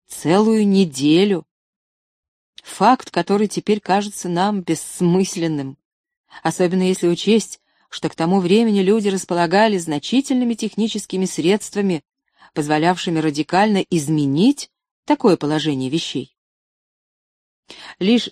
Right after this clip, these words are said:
в две тысячи пятьсот тридцать первом году Всемирное совещание самых крупных специалистов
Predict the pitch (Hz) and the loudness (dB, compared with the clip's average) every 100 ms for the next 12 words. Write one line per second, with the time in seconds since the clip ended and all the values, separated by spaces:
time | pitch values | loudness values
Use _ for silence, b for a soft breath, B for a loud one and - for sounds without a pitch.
0 | - 175 170 185 240 - 262 - 214 202 | -8 -6 0 2 2 4 0 2 -2 -4
1 | - 190 - 226 247 - 185 233 - 220 | -2 -6 -2 0 0 -2 0 0 -2 -6
2 | 202 - 196 202 170 165 151 151 135 214 | -8 -6 2 2 2 -2 0 -2 0 2
3 | 302 _ _ _ _ _ _ _ _ _ | 2 _ _ _ _ _ _ _ _ _
4 | - - 196 208 269 226 214 - 180 180 | -20 -4 2 4 4 4 2 0 -2 -2
5 | - 202 220 196 180 - 233 226 196 - | -2 0 2 0 -2 2 2 2 -2 -2
6 | 185 190 165 - 156 - 143 131 151 226 | -2 -2 -6 -4 -8 -4 -4 -2 -2 -2
7 | - 294 - | -4 -8 -8